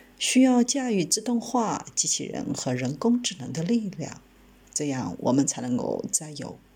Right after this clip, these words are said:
必要的规模上工作，真正应对这一全球挑战。这些解决方案不会在一夜之间是可用的，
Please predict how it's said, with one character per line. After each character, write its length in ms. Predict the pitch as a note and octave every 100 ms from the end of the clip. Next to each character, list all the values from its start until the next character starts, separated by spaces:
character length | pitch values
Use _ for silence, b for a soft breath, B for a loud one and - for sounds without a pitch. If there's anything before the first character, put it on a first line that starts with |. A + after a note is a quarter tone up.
| _ _
必 160 | B3 B3
要 220 | C4+ C#4+
的 300 | - - - -
规 140 | D3
模 200 | C#3 C3
上 240 | - - A2
工 240 | F#3+ A3
作， 280 | - - - B B B B
真 240 | - A#3+ B3
正 300 | C4+ F#3+ D3+ -
应 160 | D3+
对 300 | C#3 B2 - -
这 140 | C3+
一 160 | A#2+ -
全 340 | - - - E3+
球 300 | - - A3+
挑 220 | - - -
战。 260 | D3+ - - _ B B B B B B B
这 100 | -
些 320 | C#4+ D4 D4
解 160 | C#4+ D3
决 140 | -
方 240 | A#2 F3+ G#3+
案 200 | G#3 E3+
不 180 | - B2
会 140 | D3
在 260 | C#3 C#3+ -
一 140 | C3
夜 220 | D3+ A3
之 200 | F3+ -
间 340 | F3+ A3 A3+ A#3+
是 200 | - -
可 220 | - -
用 280 | F3 G3+ G3
的， 220 | - -